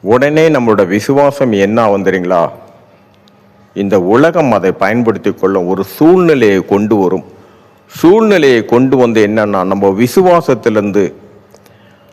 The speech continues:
விசுவாசத்திலிருந்து நமக்கு ஒரு சந்தேகத்தை கொண்டு வரும்.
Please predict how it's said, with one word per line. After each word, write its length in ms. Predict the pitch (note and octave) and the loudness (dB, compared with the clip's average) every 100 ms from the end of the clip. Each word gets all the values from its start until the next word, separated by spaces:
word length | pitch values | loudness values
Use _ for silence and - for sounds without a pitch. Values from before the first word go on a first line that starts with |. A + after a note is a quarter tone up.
| _ _ _ _ _ _ _ _ _ _ _ _ _ - D#2+ | _ _ _ _ _ _ _ _ _ _ _ _ _ -20 -4
விசுவாசத்திலிருந்து 1160 | A2+ E3 D#3+ D#3 D3+ C3 G#2+ G2+ G#2 F#2+ F2+ B2+ - - - _ _ | -2 2 2 2 0 -2 -2 -2 -2 -2 -2 -8 -18 -20 -20 _ _
நமக்கு 560 | F#2+ A2 B2 B2 F#2+ - - - - _ _ | -4 -2 -2 -4 -6 -8 -16 -20 -20 _ _
ஒரு 180 | G#2 G2+ | -2 -2
சந்தேகத்தை 640 | - B2 C#3 C#3 B2+ A#2 | 0 0 0 0 0 -2
கொண்டு 300 | - G2 F#2+ | 0 -2 0
வரும். 300 | F2+ E2+ D2+ | -2 -2 -4